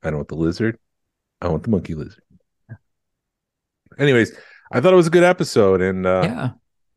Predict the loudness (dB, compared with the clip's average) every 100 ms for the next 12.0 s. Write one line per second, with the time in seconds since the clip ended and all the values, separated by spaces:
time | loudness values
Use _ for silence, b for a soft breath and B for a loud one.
0 | _ _ _ _ _ _ _ _ _ _
1 | _ _ -12 -10 -8 -10 -12 -4 -2 -2
2 | -2 0 0 0 0 0 0 -2 0 -4
3 | -2 -4 -6 -4 -2 0 0 -2 -4 -6
4 | -8 -16 _ _ _ _ _ _ _ -20
5 | -20 _ -2 -2 2 0 2 2 4 4
6 | 4 2 0 2 0 -2 -2 -4 -4 -6
7 | -4 -2 0 0 -2 -8 -10 -6 -2 0
8 | 0 0 -4 -10 _ _ _ _ _ _
9 | _ _ _ _ -6 -6 -4 -4 -2 -4
10 | -2 -2 -4 -4 -2 -2 0 -2 -2 -2
11 | 0 0 -4 -8 _ _ -4 -2 -2